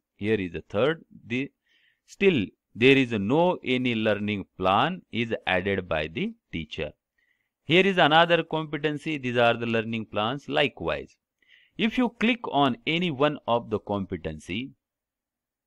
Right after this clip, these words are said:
you can see that the students are get open. You can select the student from here. I am selecting as my own name because I am also the student here. I have logged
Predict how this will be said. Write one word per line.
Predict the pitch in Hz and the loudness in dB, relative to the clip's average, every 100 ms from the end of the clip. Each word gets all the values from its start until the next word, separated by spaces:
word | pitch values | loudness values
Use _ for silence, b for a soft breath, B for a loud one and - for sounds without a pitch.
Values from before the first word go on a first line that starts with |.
| _ _ _ _ _ _ _ _ _ - | _ _ _ _ _ _ _ _ _ -8
you | 135 | -6
can | - 165 170 | -2 -2 -2
see | - 220 202 | -2 0 2
that | 107 82 101 - _ _ _ 113 | 0 0 -2 -6 _ _ _ -10
the | 104 110 | -8 -8
students | - - 165 175 202 208 - - _ _ _ | -10 -6 0 2 2 0 -8 -20 _ _ _
are | 101 113 95 | 2 2 2
get | 95 - - | -4 -4 -8
open. | 87 - 71 - _ _ _ _ - | -8 -8 -16 -18 _ _ _ _ -6
You | 123 | -4
can | - 151 123 | 2 2 2
select | - 127 156 160 | 0 0 0 0
the | 147 | -4
student | - 110 110 107 | -4 -6 -2 -2
from | - 95 82 | -2 -6 -6
here. | - 85 147 196 _ | -6 -4 -4 -6 _
I | 82 | -4
am | 87 85 | -2 -4
selecting | - 85 90 - 90 78 - | -8 -8 -8 -8 -12 -12 -10
as | 80 76 76 _ _ _ _ - | -8 -8 -12 _ _ _ _ -8
my | 80 80 - | -6 -6 -4
own | 127 143 104 | -2 -2 -4
name | 78 80 143 202 _ _ _ | -8 -8 -8 -12 _ _ _
because | 85 92 90 85 | -8 -2 -2 0
I | 82 85 | -2 -2
am | 82 | -4
also | 82 82 87 | -8 -10 -10
the | 85 | -12
student | - 85 80 80 78 | -12 -12 -10 -10 -10
here. | 80 107 202 - _ | -4 -4 -4 -10 _
I | 90 85 | -6 -4
have | 85 82 | -4 -2
logged | 85 101 95 | 2 2 0